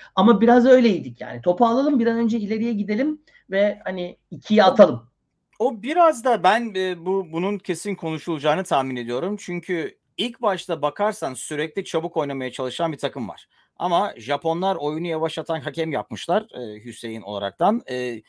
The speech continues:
Speaker 2: ben
Speaker 1: Evet.
Speaker 2: yani millet, e, maçı hızlandırmaya çalışırken Hüseyin Hüseyin maçı sürekli yavaşlatma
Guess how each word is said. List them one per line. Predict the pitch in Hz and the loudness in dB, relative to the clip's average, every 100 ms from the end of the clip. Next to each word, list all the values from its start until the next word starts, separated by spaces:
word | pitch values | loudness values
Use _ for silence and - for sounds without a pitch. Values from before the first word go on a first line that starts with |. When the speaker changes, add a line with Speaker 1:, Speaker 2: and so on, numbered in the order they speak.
| _ - | _ 2
Speaker 2:
ben | 165 | 4
Speaker 1:
Evet. | 180 160 | 4 4
Speaker 2:
yani | 165 180 180 | 4 4 0
millet, | 160 151 170 214 220 - 165 | -2 -4 -2 -4 -4 -10 -10
e, | |
maçı | 160 147 156 - 226 214 143 | -8 -4 -4 -2 -2 -2 -4
hızlandırmaya | 160 160 185 196 196 196 | -4 0 0 0 -4 -6
çalışırken | 180 180 214 185 165 175 - _ _ _ 107 | -4 -6 -6 -2 -2 -2 -10 _ _ _ -10
Hüseyin | 160 180 | -2 -2
Hüseyin | 143 175 170 147 | 0 -2 -2 -2
maçı | 139 - | -4 -6
sürekli | 156 151 170 170 185 | -8 0 0 2 2
yavaşlatma | 147 147 156 - 170 175 190 | 6 6 4 4 0 2 0